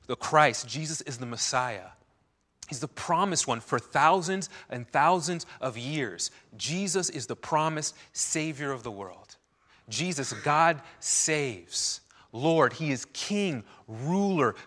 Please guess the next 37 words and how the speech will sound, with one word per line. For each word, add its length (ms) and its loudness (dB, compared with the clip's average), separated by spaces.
director, 760 0
the 80 -4
one 460 -2
in 180 -6
charge 600 -2
of 280 -8
everything. 640 -6
And 80 -14
Paul 200 2
is 60 -2
saying, 300 0
"That's 280 0
who 120 -10
you 160 -12
received. 560 -6
That's 260 2
who 120 -8
you 140 -8
cling 340 -8
to. 220 -8
Don't 200 2
turn 240 -4
to 160 -4
other 160 -4
stuff. 380 -4
That's 280 -2
who 100 -12
you've 240 -10
received. 400 -10
Jesus 480 -8
Christ, 420 -6
King 220 -10
of 100 -12
Kings, 260 -8
Lord 480 2
of 140 -2
Lords." 640 0